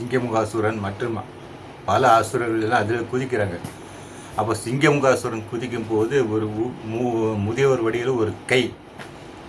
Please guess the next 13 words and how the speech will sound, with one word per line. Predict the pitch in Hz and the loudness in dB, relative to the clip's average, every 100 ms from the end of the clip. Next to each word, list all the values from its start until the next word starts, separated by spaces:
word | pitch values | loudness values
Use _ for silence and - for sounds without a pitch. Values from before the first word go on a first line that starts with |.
| - | 0
தடுக்குது. | 117 127 127 113 92 - - - - - - - - - - | 4 6 4 0 -2 -10 -16 -16 -16 -16 -16 -16 -16 -10 0
அதை | 104 107 - | 4 4 6
பார்த்து | 110 127 131 117 | 6 6 4 -4
சிங்கமுகாசுரன், | 117 120 120 117 101 110 107 | -4 -4 0 0 2 2 0
"உங்களை | 104 104 - | 0 0 4
பார்த்தா | 107 117 - 110 98 - - - - - - - - - | 6 6 4 2 2 -2 -16 -18 -18 -18 -18 -16 -14 -6
முதியவர் | 107 120 123 120 110 - | 0 4 6 4 0 -2
பெரிய | 110 120 117 110 101 95 90 | 0 2 4 6 4 2 -2
சிவபெருமான் | - 120 139 131 120 120 117 107 | 0 6 6 6 -2 0 -2 0
மாதிரி | 104 104 107 | 0 2 0
தான் | 110 104 | -2 -2
தோன்றுகிறது | 107 120 120 101 101 101 | -2 0 0 0 0 0
எனக்கு" | 92 92 95 | -2 -2 -4